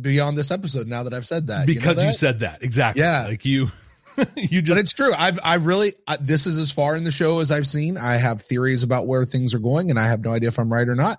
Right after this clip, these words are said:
Speaker 1: although I'm pretty good at this game. Anyway, Jeff and I are two veteran Star Trek podcasters watching this show for the very first time. However, we're taking those skills we've developed as Star Trek podcasters, that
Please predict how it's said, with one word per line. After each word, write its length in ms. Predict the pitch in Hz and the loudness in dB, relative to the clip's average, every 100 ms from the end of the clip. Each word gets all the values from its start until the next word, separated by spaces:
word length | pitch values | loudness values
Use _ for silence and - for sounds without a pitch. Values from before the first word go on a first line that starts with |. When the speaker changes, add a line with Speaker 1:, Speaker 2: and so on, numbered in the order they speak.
| - | 0
Speaker 1:
although 440 | 123 123 123 113 - | 0 2 0 0 -4
I'm 300 | 117 123 120 - _ _ _ | -2 0 0 -4 _ _ _
pretty 140 | 151 143 | -2 0
good 140 | 127 | 0
at 100 | 117 | -2
this 160 | 117 - | -4 -4
game. 280 | 147 135 - - - - - | 0 0 -2 -14 -20 -10 -2
Anyway, 320 | 262 226 151 - - 139 | 0 2 0 -2 -8 0
Jeff 280 | 135 262 262 | 2 2 0
and 120 | 269 | 0
I 220 | 151 131 | 2 2
are 200 | 165 151 | 4 2
two 240 | 143 202 214 | 2 -2 0
veteran 360 | 170 156 156 | 0 0 -2
Star 220 | 135 131 120 | -2 -2 0
Trek 200 | 127 - | -2 -2
podcasters 580 | 113 110 120 135 139 | -4 -2 -2 0 0
watching 380 | 117 160 185 190 | 2 2 0 0
this 160 | 143 147 | 0 0
show 300 | - 127 123 | -2 -2 -2
for 180 | - 131 | -2 -2
the 100 | 120 | -2
very 280 | 104 104 | -4 -4
first 300 | 113 117 107 - | -4 -6 -6 -4
time. 500 | 220 214 156 156 160 - _ _ _ 151 | 0 4 4 2 -2 -8 _ _ _ -2
However, 520 | 196 302 170 147 175 _ | 2 2 2 -2 -4 _
we're 220 | 139 185 | -4 0
taking 340 | 185 190 180 170 | 0 0 0 2
those 200 | 156 135 | 2 0
skills 680 | - - 147 165 170 160 131 | -4 -6 -4 0 2 2 2
we've 180 | 139 | 2
developed 460 | 123 120 135 160 139 | 2 0 2 2 0
as 100 | 113 | -4
Star 220 | - 107 | -4 -6
Trek 200 | 104 107 - | -6 -8 -4
podcasters, 600 | 113 110 117 117 - 117 | -4 -2 -2 -2 -2 -2
that 180 | 120 | -2